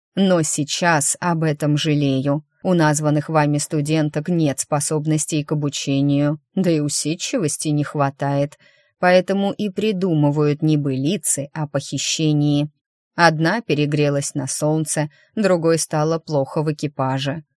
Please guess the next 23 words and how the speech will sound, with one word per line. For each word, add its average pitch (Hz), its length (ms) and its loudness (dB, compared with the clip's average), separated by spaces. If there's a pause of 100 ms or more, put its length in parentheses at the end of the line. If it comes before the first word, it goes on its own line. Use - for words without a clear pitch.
(180)
Мистер 165 420 0
Веллюр 151 400 2
подтвердил, 151 640 -2
что 156 220 -4
студентки 147 840 -2
не 220 240 0
пострадали. 139 920 -2 (380)
Никто 180 420 0
на 233 160 4
них 151 320 0
не 160 140 0
нападал, 147 680 0 (300)
девичьей 175 500 0
чести - 460 -2
они 180 340 2
не 165 160 2
лишились, 147 760 -2 (300)
так 165 220 0
что, 160 360 0
боюсь, 156 520 0
полиция 220 640 -2
беспокоится 185 880 0
преждевременно. 147 1200 0